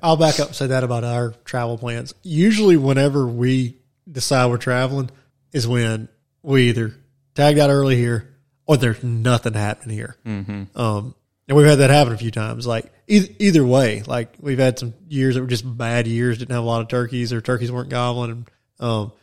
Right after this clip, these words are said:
Speaker 1: we get to where there was two or three weeks left in the season. We were like, "We gotta get, we need
Speaker 2: Well,
Speaker 1: a
Speaker 2: and a lot of
Speaker 1: break. We,
Speaker 2: times
Speaker 1: we
Speaker 2: those
Speaker 1: got,
Speaker 2: last
Speaker 1: we gotta
Speaker 2: couple
Speaker 1: do
Speaker 2: weeks
Speaker 1: something.
Speaker 2: are
Speaker 1: We gotta do something different than these."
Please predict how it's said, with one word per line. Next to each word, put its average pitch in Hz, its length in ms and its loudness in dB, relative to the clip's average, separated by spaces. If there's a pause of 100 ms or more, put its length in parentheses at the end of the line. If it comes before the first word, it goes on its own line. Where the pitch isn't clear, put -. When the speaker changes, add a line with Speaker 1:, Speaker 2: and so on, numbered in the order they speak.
(260)
Speaker 1:
we 131 140 -2
get 123 260 0
to 120 60 -4
where 117 100 0
there 117 100 0
was 104 80 -8
two - 140 -4
or 120 40 -2
three 117 140 -4
weeks 120 220 -4
left 117 180 -4
in 120 80 -14
the 113 40 -10
season. 117 360 -4
We 120 100 -6
were 110 60 -2
like, - 160 -8 (460)
"We 135 100 2
gotta 117 180 0
get, 110 240 -6 (400)
we 147 140 2
need 139 80 4
Speaker 2:
Well, 165 80 6
Speaker 1:
a 139 60 4
Speaker 2:
and 117 60 4
a 123 40 6
lot 139 140 4
of 110 120 0
Speaker 1:
break. - 120 -6
We, 180 40 8
Speaker 2:
times 196 120 4
Speaker 1:
we 190 80 8
Speaker 2:
those 190 180 4
Speaker 1:
got, - 20 -
Speaker 2:
last 104 240 -4
Speaker 1:
we 180 80 8
gotta 208 120 8
Speaker 2:
couple 165 100 4
Speaker 1:
do 170 60 8
Speaker 2:
weeks - 80 6
Speaker 1:
something. 139 320 2
Speaker 2:
are - 40 -12
Speaker 1:
We 190 180 6
gotta 151 200 6
do 147 160 4
something 143 400 0
different 131 320 0
than 113 120 -10
these." 120 420 -2